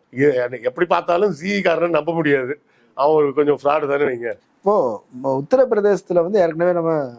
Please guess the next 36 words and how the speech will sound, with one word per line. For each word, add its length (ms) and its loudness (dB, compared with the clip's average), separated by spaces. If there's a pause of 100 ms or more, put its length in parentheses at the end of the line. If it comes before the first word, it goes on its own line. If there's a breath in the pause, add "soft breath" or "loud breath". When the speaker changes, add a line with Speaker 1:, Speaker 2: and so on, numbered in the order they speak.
(200)
Speaker 2:
சில 220 -2
விஷயங்கள், 360 0
இப்ப 220 0
ஜாட்டுகள் 340 0
வந்து 280 -2
எதிர்க்கிறாங்க, 560 0
ரஜபுத்தர்கள் 560 -2
எதிர்க்கிறாங்க. 540 -4 (420 soft breath)
மேற்கு 400 2
ஊ 160 4
பியில 280 4
வந்து 220 0
அவங்களுக்கு, 420 0
பி 120 -2
ஜே 120 2
பிக்கு 140 -4
ஒரு 140 0
நெகட்டிவான 440 -2
ஒரு 120 -4
சூழல் 280 0
இருக்குது, 440 0 (440 soft breath)
இப்படியெல்லாம் 480 2
இருந்தது. 640 2
இப்போ 240 -2 (120)
சமீபத்துல 460 0
வந்து 200 0
மாயாவதி 640 0 (580)
அவருடைய 340 2
அண்ணன் 300 -2
பையன் 280 -2 (180)
ஆகாஷ் 440 0
ஆனந்த 340 -2
வந்து 200 -6
கட்சியை 320 -4
விட்டு 240 -8
நீக்கியிருக்கிறாங்க. 560 -2